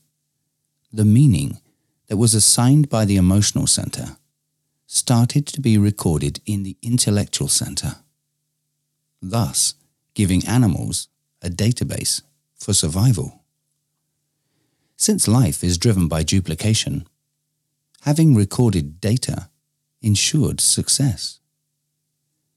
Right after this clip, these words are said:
That is, two animals got together on some island, had sex, and said, "Next year, let's meet back up on this same island. Let's not pick some random island.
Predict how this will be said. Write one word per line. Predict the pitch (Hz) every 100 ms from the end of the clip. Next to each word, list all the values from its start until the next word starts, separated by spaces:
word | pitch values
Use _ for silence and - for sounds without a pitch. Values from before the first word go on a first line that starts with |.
| _ _ _ _ _
That | - 92
is, | 131 139 - - _ _ _ _ _ _ _ _ _ -
two | - 165 160
animals | 123 95 - - - - _ _ _ _ _
got | - 101
together | - 143 85 78
on | 78
some | 80 - 98
island, | 69 78 67 69 - - _ _ _ _ _
had | - 90 -
sex, | - 135 131 - - - _ _ _ -
and | 104
said, | 98 151 120 120 - _ _ _ _ _ _ _ _ _
"Next | 151 180 - -
year, | 73 73 101 _ _ _ _ _ -
let's | 220 208 -
meet | 151 117 - -
back | 156 156
up | 117 -
on | 73 98
this | 92
same | - - 139 156
island. | 117 95 78 - - - _ _ _ _ _ _ _ _ _ _
Let's | - 226
not | 214 -
pick | - -
some | - 113 87 73
random | 95 135 101 80
island. | - - 110 143 -